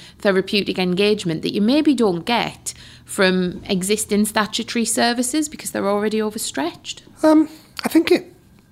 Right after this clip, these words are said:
Speaker 2: it's, it's variable across the country. There are some
Speaker 1: Yeah.
Speaker 2: areas of very good practice, there are some areas of not very good practice. Um, I think that one of the issues that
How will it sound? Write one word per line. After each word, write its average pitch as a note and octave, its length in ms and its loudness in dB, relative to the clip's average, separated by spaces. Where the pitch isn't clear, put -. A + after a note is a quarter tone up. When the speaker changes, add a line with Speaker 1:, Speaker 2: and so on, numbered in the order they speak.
Speaker 2:
it's, - 240 -10
it's G3 180 0
variable A#3+ 520 8
across G3 300 4
the E3 80 4
country. D3+ 460 6
There B2+ 180 8
are B2 160 6
some A#2 160 2
Speaker 1:
Yeah. A#2 60 8
Speaker 2:
areas G#2+ 160 8
of G2+ 60 4
very G2+ 140 4
good D#3+ 220 4
practice, D3 460 4
there A2 80 8
are G#2+ 40 6
some G2+ 180 2
areas F#2+ 300 4
of F#2 80 -4
not B2 140 2
very C3 140 4
good C3 180 2
practice. C3 520 0
Um, G#2 460 2
I A#2 80 0
think B2 420 -2
that A#2 220 4
one C#3 480 4
of F3+ 80 8
the F3 200 10
issues C3+ 540 6
that B2+ 440 0